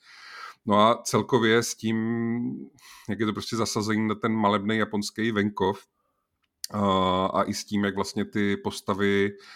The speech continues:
co jsem jako na začátku hry potkal nějaký prostě kamarády, spolužáky, spolužačky, to je hlavně hrdinka, všechno jsou to vlastně děcka,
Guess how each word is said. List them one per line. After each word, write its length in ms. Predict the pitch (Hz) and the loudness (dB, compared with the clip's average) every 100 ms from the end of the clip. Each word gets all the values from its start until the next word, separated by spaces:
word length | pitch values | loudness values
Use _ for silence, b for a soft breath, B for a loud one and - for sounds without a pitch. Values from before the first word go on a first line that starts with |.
| B B - | B B -14
co 100 | 110 | -8
jsem 160 | 104 | -2
jako 320 | 98 104 101 | -2 2 2
na 100 | 101 | 4
začátku 520 | 101 101 104 95 - 101 | 2 0 2 2 0 -2
hry 520 | 104 101 98 98 104 - | 2 4 4 2 -4 -8
potkal 360 | 101 - 101 98 | -16 -2 2 2
nějaký 320 | 98 95 98 | 2 0 -4
prostě 280 | - - 104 | -12 -10 -8
kamarády, 640 | - 98 98 98 98 98 | -2 2 6 4 4 -2
spolužáky, 600 | 98 - 104 98 98 - | -4 -10 -8 -2 -2 -2
spolužačky, 640 | 101 - 101 98 95 - | -10 -4 -2 -2 -4 -8
to 80 | 95 | -2
je 60 | 101 | -2
hlavně 220 | 90 104 | -2 -2
hrdinka, 260 | 107 120 104 | -2 -4 -6
všechno 220 | - 101 | -6 -4
jsou 100 | 101 | -4
to 120 | 101 | -4
vlastně 280 | 95 - 113 | -6 -4 -2
děcka, 600 | 110 123 - 78 78 | -2 -4 -2 -2 -2